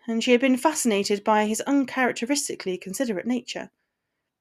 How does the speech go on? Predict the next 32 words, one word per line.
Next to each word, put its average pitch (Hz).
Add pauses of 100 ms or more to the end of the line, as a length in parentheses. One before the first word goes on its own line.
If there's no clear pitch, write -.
(120)
Perhaps 403
the 392
distance 254
was 269
having 233
an 202
effect 320
on 190
him. - (1600)
She -
shook 311
her 311
head 247
to -
banish 262
her 294
wistful 285
thoughts, - (360)
and 226
decided 247
that -
she 262
had 247
delayed 269
heading 208
down 208
to -
the 226
great 247
hall 214
long 208
enough. 185